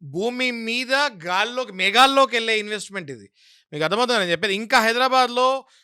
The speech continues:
హారిజాంటల్ రీ ఇన్వెస్ట్‌మెంట్స్ అన్న తక్కువ అవుద్ది. అన్ని వర్టికల్ ఇన్వెస్ట్‌మెంట్స్ like Bombay. ఓకే, so ఇప్పుడు నియోపోలిస్కి వెళ్ళి ఇన్వెస్ట్ చేసుకున్న వాళ్ళకి హండ్రెడ్ పర్సెంట్ I am quite sure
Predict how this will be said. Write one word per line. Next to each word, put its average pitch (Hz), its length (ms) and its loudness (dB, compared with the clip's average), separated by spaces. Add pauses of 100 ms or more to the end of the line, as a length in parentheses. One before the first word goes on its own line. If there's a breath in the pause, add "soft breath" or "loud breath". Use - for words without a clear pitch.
(160 soft breath)
హారిజాంటల్ 262 840 2 (680 soft breath)
రీ 208 160 -4
ఇన్వెస్ట్‌మెంట్స్ 233 500 -2
అన్న 233 100 -4 (100)
తక్కువ 233 260 0
అవుద్ది. 143 200 -8 (200)
అన్ని 226 280 -4
వర్టికల్ 247 400 -4
ఇన్వెస్ట్‌మెంట్స్ 208 520 -10
like 175 220 -8
Bombay. 175 300 2 (640)
ఓకే, 185 160 -2 (220)
so 220 100 -4 (260)
ఇప్పుడు 202 220 -14
నియోపోలిస్కి 196 500 -8
వెళ్ళి 185 220 -6 (300)
ఇన్వెస్ట్ 175 300 -10
చేసుకున్న 185 300 -10
వాళ్ళకి 190 240 -10
హండ్రెడ్ 185 280 -8
పర్సెంట్ 208 360 -6
I - 60 -2
am 190 140 -14
quite 190 180 2 (100)
sure 220 280 8